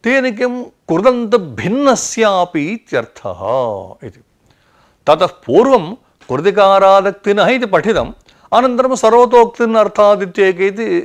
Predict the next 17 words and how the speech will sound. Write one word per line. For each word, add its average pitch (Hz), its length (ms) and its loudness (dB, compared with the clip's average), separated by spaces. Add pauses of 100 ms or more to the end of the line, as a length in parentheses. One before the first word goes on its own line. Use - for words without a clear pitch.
ತತ್ರ 147 380 -8
ಶೇಷಃ 175 520 -2 (120)
ಏವಂ 170 300 -4
ರೀತ್ಯ 143 240 -8
ತತ್ರ 147 260 -8
ಉಕ್ತಃ. 113 280 -10 (400)
ಕುರ್ದಂತ 208 400 -2 (160)
ಭಿನ್ನಸ್ಯಾಪಿ, 190 840 0
ಸರ್ವತಃ 175 500 0
ಇತ್ಯುಕ್ತೆ 196 440 -4 (520)
एलं 180 420 2
कृदन्त 202 360 -2
इति 202 360 -6
पूर्वगणसूत्रे 190 1160 -2
उक्तं, 196 380 -4
तथा 160 300 0
नास्ति 190 520 -2